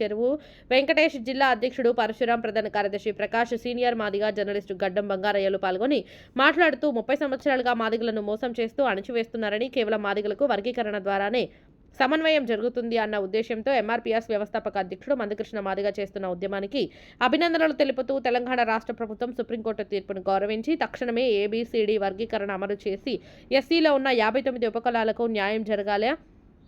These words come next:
చూడాలని వారు డిమాండ్ చేశారు. ఉమ్మడి మహబూబ్ నగర్లో ఉన్న మాదిగ జర్నలిస్టులు మందకృష్ణను అభిమానించే నాయకులు, యువకులు వర్గీకరణకు మద్దతు పలికి అన్ని రాజకీయ, అన్ని కులాల వారు, అన్ని వర్గాల వారు ఫిబ్రవరి ఏడవ తేదీన హైదరాబాద్లో జరిగే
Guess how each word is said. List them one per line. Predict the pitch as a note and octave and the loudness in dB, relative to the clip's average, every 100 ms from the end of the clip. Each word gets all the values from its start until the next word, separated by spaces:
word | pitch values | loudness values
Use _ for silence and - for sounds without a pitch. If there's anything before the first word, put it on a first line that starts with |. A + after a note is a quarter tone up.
| - | -2
చూడాలని | C#4+ E4 D#4+ D4+ C#4 | 2 4 4 2 0
వారు | C#4 A#3+ B3 | 2 2 2
డిమాండ్ | A3+ G#3 G#3 G3+ | 0 -2 -4 -6
చేశారు. | F#3+ G3+ G3 - - - - | -6 -4 -4 -4 -12 -12 -4
ఉమ్మడి | C4+ C#4+ C#4+ | 2 4 4
మహబూబ్ | C#4 B3 B3+ C4 | 4 2 2 2
నగర్లో | B3 A#3+ B3 C4+ - - - B3+ C#4 D4 | 2 4 4 2 -6 -20 -4 4 6 6
ఉన్న | C4+ C4 | 4 2
మాదిగ | C4+ B3 B3+ B3+ | 2 2 2 2
జర్నలిస్టులు | B3 B3 A#3+ A#3 B3 | 2 2 2 0 -2
మందకృష్ణను | A3+ G#3+ A#3 A#3+ A#3+ A3 | -2 -2 -4 -4 -4 -2
అభిమానించే | G#3 A3+ A3+ G#3 A3 | 0 0 -2 -2 -2
నాయకులు, | G#3 G#3 G#3 C#4 | -2 -2 -2 -2
యువకులు | A#3+ G3+ A3 | 0 -2 -2
వర్గీకరణకు | G#3+ F#3+ A#3 A#3 G#3+ G3+ | 0 0 -2 -4 -4 -4
మద్దతు | G3 F#3 G3+ | -4 -4 -4
పలికి | G3+ G3+ F#3+ | -4 -4 -2
అన్ని | A#3+ G3+ | -2 0
రాజకీయ, | G#3+ G#3 G3 G3+ G#3 | 0 0 -4 -4 0
అన్ని | A#3 G#3+ | 0 0
కులాల | A3 G#3+ G3 | -2 0 0
వారు, | F#3+ F#3+ A#3 | 0 0 2
అన్ని | A3+ G#3 | 0 0
వర్గాల | F#3+ F3+ G#3 | 0 0 0
వారు | G3 G3 | 2 0
ఫిబ్రవరి | A3+ G3 G#3+ G3+ | -2 -2 0 0
ఏడవ | F#3+ G3 | 0 0
తేదీన | F#3+ F#3+ F#3 A#3+ | 0 -2 -2 -2
హైదరాబాద్లో | A#3 G3 G#3 G3+ G3 | 0 0 0 0 -2
జరిగే | F#3 F#3+ A#3 | -2 -2 -2